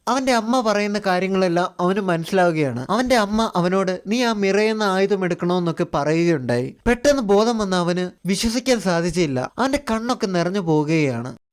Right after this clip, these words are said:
അതിനുശേഷം അവൻ പലവട്ടം ഇതിനെപ്പറ്റി ആലോചിച്ചിരുന്നു. അവൻ ആ മുദ്ര വെച്ച്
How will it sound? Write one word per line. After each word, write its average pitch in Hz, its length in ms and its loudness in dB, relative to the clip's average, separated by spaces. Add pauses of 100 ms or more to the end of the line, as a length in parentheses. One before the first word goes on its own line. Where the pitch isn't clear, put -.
(160)
അതിനുശേഷം 254 680 0
അവൻ 226 280 2
പലവട്ടം 247 500 0
ഇതിനെപ്പറ്റി 202 440 0
ആലോചിച്ചിരുന്നു. 175 880 0
അവൻ 285 220 2
ആ 285 60 4
മുദ്ര 240 360 0
വെച്ച് 233 320 0